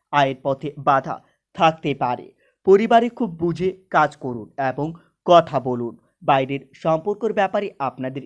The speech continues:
চিন্তা বৃদ্ধি পাবে। জীবিকার ব্যাপারে গুরুজনের কাছ থেকে ভালো সাহায্য পেতে পারেন।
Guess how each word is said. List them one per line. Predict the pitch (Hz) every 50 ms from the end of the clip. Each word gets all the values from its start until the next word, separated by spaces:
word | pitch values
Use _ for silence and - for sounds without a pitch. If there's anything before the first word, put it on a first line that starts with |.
| - _
চিন্তা | _ - 139 131 123 127 - 147 180 - _ _ _ _ _
বৃদ্ধি | 147 131 156 170 180 170 - 170 147
পাবে। | 131 - 120 113 - - 117 92 - _ _ _ _ _ -
জীবিকার | 135 143 175 185 170 214 - 240 240 226
ব্যাপারে | 233 220 214 220 240 233 220 165
গুরুজনের | 165 160 156 156 165 165 175 175 180 185 180
কাছ | - 165 160 165 _
থেকে | 170 160 - 160 143
ভালো | 131 131 120 127 135 139 - _ _ _ _ _ -
সাহায্য | - 165 160 165 180 170 170 - 101 - _ _ _ _ _ _ _
পেতে | - 175 180 180 170 143
পারেন। | 139 139 123 120 120 123 117